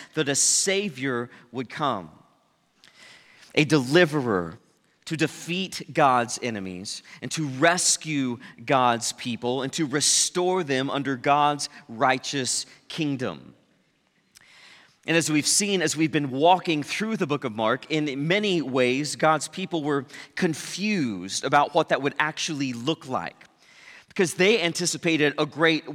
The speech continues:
warrior to lead a conquering army against Rome, not a humble baby in a manger who would rescue his people from their sin.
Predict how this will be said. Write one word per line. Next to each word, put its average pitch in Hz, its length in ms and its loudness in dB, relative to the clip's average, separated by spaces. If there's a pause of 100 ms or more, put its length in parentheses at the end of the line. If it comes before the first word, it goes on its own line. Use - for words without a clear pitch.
warrior 151 680 2 (340)
to 180 100 0
lead 175 240 0
a 143 100 2
conquering 160 800 0 (260)
army 160 600 2 (160)
against 151 420 -2
Rome, 139 540 2
not 151 240 0
a 135 260 -4 (300)
humble 143 720 -2 (240)
baby 113 520 -2
in 117 80 -4
a 113 60 -4
manger 117 600 -6
who 110 160 -12
would 107 180 -8
rescue 123 440 -6
his 110 180 -12
people 110 380 -12
from 110 220 -10
their 95 120 -6
sin. 117 400 -10